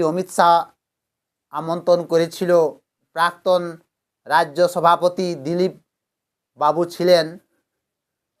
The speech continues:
সে সময় দিলীপ বাবু আমন্ত্রণ করেছিল। দু হাজার কুড়ি, কুড়ি ডিসেম্বর, আজ শুভেন্দু অধিকারীর পাঁচ বছর তৃণমূল ছাড়া হলো, ছ বছরে পা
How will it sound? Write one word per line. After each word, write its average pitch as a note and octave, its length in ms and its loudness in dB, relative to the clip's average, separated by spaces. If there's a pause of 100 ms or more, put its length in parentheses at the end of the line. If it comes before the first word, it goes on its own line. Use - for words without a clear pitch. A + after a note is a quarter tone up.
(120)
সে E3+ 120 -2 (120)
সময় F3+ 320 0 (680)
দিলীপ E3 360 -4
বাবু E3+ 140 2 (140)
আমন্ত্রণ E3+ 400 0 (100)
করেছিল। E3+ 420 -4 (1000)
দু F#3 60 -6 (120)
হাজার A3+ 380 4 (600)
কুড়ি, B3 240 -2 (320)
কুড়ি A#3+ 200 0 (140)
ডিসেম্বর, G#3+ 560 4 (840)
আজ E3+ 260 0 (300)
শুভেন্দু G3+ 460 0
অধিকারীর G#3 400 4 (100)
পাঁচ F#3 200 2 (120)
বছর G#3 360 2 (240)
তৃণমূল A3+ 400 -2 (100)
ছাড়া F#3 320 2
হলো, F3+ 220 4 (380)
ছ - 40 -20 (220)
বছরে F3+ 400 0 (380)
পা D#3 100 4